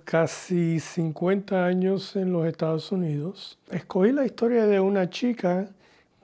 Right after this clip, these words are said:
que era inmigrante y iba de sitio en sitio con su padre, eh, cuando había la siembra, la zafra.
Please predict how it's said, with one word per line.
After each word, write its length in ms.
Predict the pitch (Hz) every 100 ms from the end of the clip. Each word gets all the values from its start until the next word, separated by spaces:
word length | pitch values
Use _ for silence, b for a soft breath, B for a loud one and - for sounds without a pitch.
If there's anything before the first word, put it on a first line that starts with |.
| -
que 480 | - 170 175 185 196
era 340 | 202 208 208
inmigrante 960 | 196 190 175 165 185 226 262 - 170 180
y 400 | 170 180 175 185 196
iba 500 | 247 208 180 190 - -
de 200 | 175 160
sitio 520 | - 196 202 202 190
en 80 | 170
sitio 480 | - 233 220 196 175
con 180 | 170
su 220 | 151 170 151
padre, 640 | 196 233 208 156 170 - _ _ _ b b b b b b b b 240
eh, 160 | 190 165
cuando 720 | 170 170 170 175 170 165 175
había 320 | 175 175 185 185
la 160 | 175
siembra, 680 | - - 196 233 202 185 190
la 120 | 175 135
zafra. 800 | - 190 190 - 165 170 -